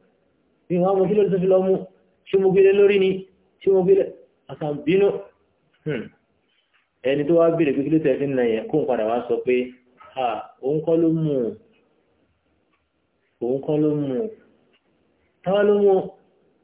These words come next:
Èmi ni mo mú o. Nígbà tí mo wáyé lẹ́ẹ̀kan sí Yorùbá yín, ẹ wò kàn. Ẹ̀yin sì ti ṣe kí ni o? Ẹ̀yin ti nà already. Tó ò ní sunkún. Bóyá ara rẹ̀ tún lé. Ṣùgbọ́n ẹni tó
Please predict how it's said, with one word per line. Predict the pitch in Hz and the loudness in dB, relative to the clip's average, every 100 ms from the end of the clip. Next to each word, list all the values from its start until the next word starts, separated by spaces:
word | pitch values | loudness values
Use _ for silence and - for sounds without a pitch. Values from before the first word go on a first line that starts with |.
| _ | _
Èmi | 131 160 | -6 -2
ni | 170 | 0
mo | 170 165 | 0 -2
mú | 170 170 | 0 0
o. | 139 | -2
Nígbà | 127 170 | -2 -2
tí | 135 143 | -2 -4
mo | 139 | -2
wáyé | 147 151 | 0 2
lẹ́ẹ̀kan | 151 113 123 | 0 -4 -6
sí | 127 | -8
Yorùbá | 117 101 113 | -10 -10 -8
yín, | 113 120 123 _ _ _ _ _ | -8 -10 -12 _ _ _ _ _
ẹ | 113 | -10
wò | 101 | -10
kàn. | 95 _ _ _ _ _ _ _ _ _ | -12 _ _ _ _ _ _ _ _ _
Ẹ̀yin | 123 151 | -4 -2
sì | 139 | -2
ti | 120 | -4
ṣe | 123 | -4
kí | 131 | -4
ni | 120 | -2
o? | 110 107 - _ | -4 -6 -14 _
Ẹ̀yin | 101 120 | -12 -12
ti | 117 | -10
nà | 110 110 | -6 -4
already. | 113 101 101 101 _ _ _ _ _ _ _ _ _ _ _ _ _ - | -2 -2 -6 -12 _ _ _ _ _ _ _ _ _ _ _ _ _ -6
Tó | |
ò | 135 | -4
ní | 113 120 | -4 -6
sunkún. | - 117 - 120 - - _ _ _ _ _ _ _ _ | -6 -6 -6 -8 -10 -20 _ _ _ _ _ _ _ _
Bóyá | 110 131 | -2 0
ara | 127 117 | 0 -2
rẹ̀ | 113 | -2
tún | 117 131 | -2 -2
lé. | 131 131 - - _ _ _ _ _ _ _ _ _ _ _ _ _ | -2 -4 -8 -18 _ _ _ _ _ _ _ _ _ _ _ _ _
Ṣùgbọ́n | 135 143 180 | -4 -2 0
ẹni | 170 | 0
tó | 175 | 2